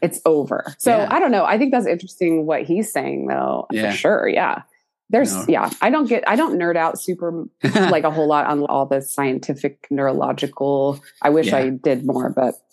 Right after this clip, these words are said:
Speaker 2: Okay,
Speaker 1: yeah,
Speaker 2: but what's
Speaker 1: that's
Speaker 2: funny is
Speaker 1: interesting.
Speaker 2: I've realized the reason I do is because I want validation. I want people to think I'm smart
Speaker 1: Oh.
Speaker 2: because I was never very,
Speaker 1: Uh-huh.
Speaker 2: right? So, so now that I'm coming to terms. But anyway, okay, see, we can just keep going. All right,
Speaker 1: <laughs>
Speaker 2: so then that brings us to your story
Speaker 1: Yes.
Speaker 2: and working with
Speaker 1: Yeah.
Speaker 2: narcissistic family systems. So now tell me more.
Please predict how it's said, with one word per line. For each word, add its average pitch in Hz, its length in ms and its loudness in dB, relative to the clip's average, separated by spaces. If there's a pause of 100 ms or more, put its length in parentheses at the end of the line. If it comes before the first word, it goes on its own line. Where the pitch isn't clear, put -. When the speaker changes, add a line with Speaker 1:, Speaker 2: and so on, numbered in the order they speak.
(300)
Speaker 2:
Okay, 160 200 2
Speaker 1:
yeah, 135 100 4
Speaker 2:
but 123 100 0
what's 127 160 2
Speaker 1:
that's 143 100 2
Speaker 2:
funny 147 160 4
is 120 80 2
Speaker 1:
interesting. 117 220 0
Speaker 2:
I've 110 40 -8
realized 110 400 0
the 104 60 -4
reason 104 240 -2
I 147 140 0
do 98 240 0
is 110 100 -4
because 107 240 -4
I 101 80 -2
want 101 240 -4
validation. 101 560 -2
I 92 60 2
want 80 160 -2
people 95 180 -4
to 92 60 -6
think 104 160 -8
I'm 82 100 -4
smart - 500 -2
Speaker 1:
Oh. 320 140 2
Speaker 2:
because 208 220 0
I 90 180 0
was 90 220 -4
never 95 200 0
very, 92 200 2
Speaker 1:
Uh-huh. - 80 2
Speaker 2:
right? 98 280 0
So, 98 280 -2
so 101 240 0
now 98 180 0
that 101 80 0
I'm 95 300 -4
coming 101 200 -2
to 110 80 0
terms. 95 140 -4
But 123 60 0
anyway, 147 180 0
okay, 120 320 -2 (120)
see, - 180 -2
we 117 100 2
can 107 80 0
just - 160 -4
keep 107 140 -2
going. 92 320 0
All 415 80 2
right, 123 260 0
Speaker 1:
<laughs> - 0 -
Speaker 2:
so 165 560 0 (380)
then 123 300 2
that 135 240 -2
brings 135 300 0
us 113 220 -2
to 110 140 -2
your 107 220 0
story 104 500 0
Speaker 1:
Yes. 95 100 -6
Speaker 2:
and 98 220 0
working 101 320 0
with 95 200 -2
Speaker 1:
Yeah. 104 160 2
Speaker 2:
narcissistic 269 520 0
family 123 340 2
systems. 165 500 -2
So 104 160 0
now 107 280 -2
tell 120 180 -4
me 143 120 4
more. - 280 -2